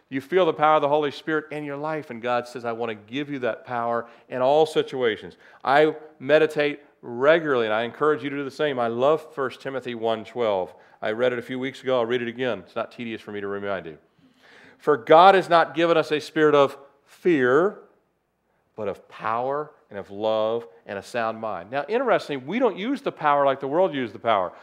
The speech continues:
The world uses the power to gather more power, gather consensus, whip people into what they want them to do,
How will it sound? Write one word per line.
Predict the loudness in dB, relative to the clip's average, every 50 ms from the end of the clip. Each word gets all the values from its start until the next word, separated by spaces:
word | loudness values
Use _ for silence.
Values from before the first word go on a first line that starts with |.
| -20 -16 _
The | -2
world | 2 4 4 4
uses | 2 0 -2 -2 -4
the | -8
power | -4 0 2 4 6 6 4 4
to | 2 -2 -4 -2 0 0 0 -2 -4 -8 -16 _ _ _ _ _ _ _ _ _ _ _ _ _ _ _ _ _ _ _ _ _ _ _ _ _ _
gather | 4 6 8 8 8 8 6 4
more | 4 4 6 4 4
power, | 4 4 4 4 4 4 2 0 0 -2 -8 -18 _ _ _ _ _ _ _ _ _ _ _ _ _ _ _ _ _ -4
gather | 2 4 6 6 6 6 4 2
consensus, | 0 -2 -4 -4 -4 -4 -2 -2 -2 -2 -2 -4 -4 -4 -4 -8 -16 -20 -20 _ _ _ _ _ _ _ _ _ _ _ -8
whip | -2 0 0 0 0 -2 -10
people | -8 -6 -6 -2 0 0 -2 0
into | 0 -2 -2 -2 -2 -2 0 2 2 2
what | 2 2 0 0 0 0 -2 2
they | 2 4 4
want | 4 4 2 2 2
them | 0 -2 -2 -2
to | -4 -6
do, | -4 -2 0 0 0 0 -2 -6